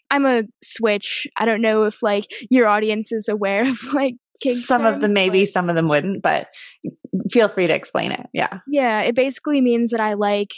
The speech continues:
Speaker 1: um, being dominant or submissive or a top or a bottom, which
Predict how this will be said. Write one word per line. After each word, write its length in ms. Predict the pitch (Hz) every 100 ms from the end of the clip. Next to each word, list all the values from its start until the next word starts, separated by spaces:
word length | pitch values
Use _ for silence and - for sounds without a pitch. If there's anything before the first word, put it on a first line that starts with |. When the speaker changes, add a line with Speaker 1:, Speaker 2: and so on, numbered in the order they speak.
| -
Speaker 1:
um, 560 | 208 202 196 190 196 202 -
being 440 | 214 202 196 202 226 - 202 -
dominant 540 | 226 208 208 208 202 -
or 180 | 202
submissive 800 | 202 - 208 254 277 294 285 285 269
or 240 | - 220 214
a 80 | 190
top 360 | - 202 202
or 160 | 190 185
a 60 |
bottom, 600 | 196 214 214 220 220 226 233
which 200 | 202